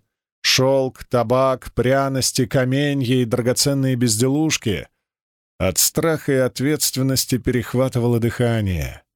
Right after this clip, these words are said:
будто кто-то давил на грудь.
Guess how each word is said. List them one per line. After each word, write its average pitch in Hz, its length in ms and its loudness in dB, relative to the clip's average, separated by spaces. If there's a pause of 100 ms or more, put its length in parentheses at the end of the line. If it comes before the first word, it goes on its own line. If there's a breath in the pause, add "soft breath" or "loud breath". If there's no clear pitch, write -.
(680)
будто 156 460 -2
кто-то 117 400 -2
давил 101 400 2
на 98 160 2
грудь. 87 560 -2